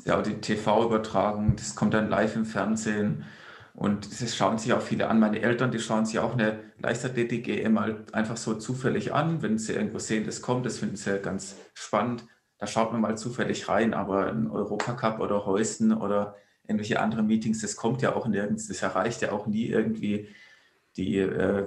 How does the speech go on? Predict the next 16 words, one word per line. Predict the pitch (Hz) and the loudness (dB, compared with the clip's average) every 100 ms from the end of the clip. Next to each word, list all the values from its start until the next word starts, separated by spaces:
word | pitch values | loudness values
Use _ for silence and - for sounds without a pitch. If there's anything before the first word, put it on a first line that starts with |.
| - | -4
breite | - 98 110 110 | 0 2 4 2
Bevölkerung | 107 - 107 113 107 104 | 0 2 2 2 0 -4
oder | 101 101 | -2 -2
auch | 101 | -4
die | - 98 101 | -6 -6 -6
Sportbegeisterten, | - 113 - 113 98 98 - 95 92 95 - - _ _ _ _ | -6 -6 -4 -2 0 0 -2 -6 -4 -6 -8 -20 _ _ _ _
die | - | -6
jetzt | - - | -6 -2
nicht | 110 113 - 120 | -2 -2 -6 -2
unbedingt | 113 110 110 104 - - | 0 2 0 0 -2 -6
die | 104 | -2
Leichtathletik-Nerds | 107 123 - - 95 95 98 95 95 - - | 2 2 0 -4 -4 -4 -2 -2 -2 -4 -8
sind. | - 110 - | -6 -6 -8
Deswegen | 101 - 98 101 | -12 -4 -2 -2
so | 98 | -2
eine | 95 92 95 | -2 -2 -6